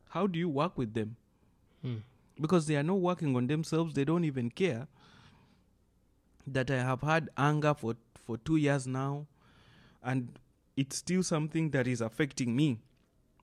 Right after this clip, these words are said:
Speaker 2: Hmm.
Speaker 1: So those ones, you just have to learn to work with them. You just have to learn to stand them. Like, you know, they say something negative, you just say something positive. Or if you don't feel like saying anything, don't say anything.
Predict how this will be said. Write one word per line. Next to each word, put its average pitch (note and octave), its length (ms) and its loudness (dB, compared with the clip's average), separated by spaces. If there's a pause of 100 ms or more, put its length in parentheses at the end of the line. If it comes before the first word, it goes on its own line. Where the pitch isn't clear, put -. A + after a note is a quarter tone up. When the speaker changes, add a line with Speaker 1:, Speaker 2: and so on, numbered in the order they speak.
(1120)
Speaker 2:
Hmm. A#2 160 -8 (160)
Speaker 1:
So C3+ 200 -2
those F#3+ 480 4
ones, C#3 320 -2
you F3 80 -4
just A3+ 240 -4
have G#3 220 -8
to F#3+ 80 -4
learn G3 260 -2
to G3 120 -4
work F#3+ 340 -4
with F3 180 -4
them. F3+ 240 0
You D3 100 -2
just G3+ 220 -6
have G3 240 -6
to F3 80 -4
learn F3+ 300 -4
to - 120 -10
stand G3 440 -4
them. B2 260 -4
Like, C#3+ 180 -4 (840)
you F3+ 140 2
know, E3+ 140 6
they D#3 140 4
say G#3+ 200 0
something F3+ 480 0
negative, F3+ 520 -4
you C#4 100 0
just A#3+ 240 -4
say A3 100 -2
something F#3+ 500 -2
positive. F#3 640 -4
Or D#3 140 -2
if D#3+ 160 -6
you F3+ 60 -2
don't G3 280 -2
feel F#3+ 220 -2
like D#3 260 -2
saying F3+ 340 -2
anything, F#3 420 -2
don't C4 240 -2
say B3 180 -4
anything. G3 540 -2